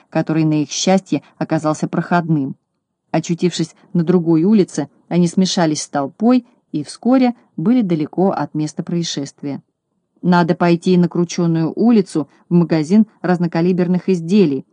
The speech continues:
Может быть, там мы застанем господина Жулио», высказал предположение Козлик. Друзья быстро прошли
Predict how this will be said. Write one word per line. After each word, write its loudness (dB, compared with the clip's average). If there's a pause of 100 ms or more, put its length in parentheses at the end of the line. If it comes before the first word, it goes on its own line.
(260)
Может -2
быть, -4
там 4
мы 2
застанем -2
господина -4
Жулио», 0 (260)
высказал -2
предположение 0 (220)
Козлик. 0 (460)
Друзья 4
быстро 2
прошли 0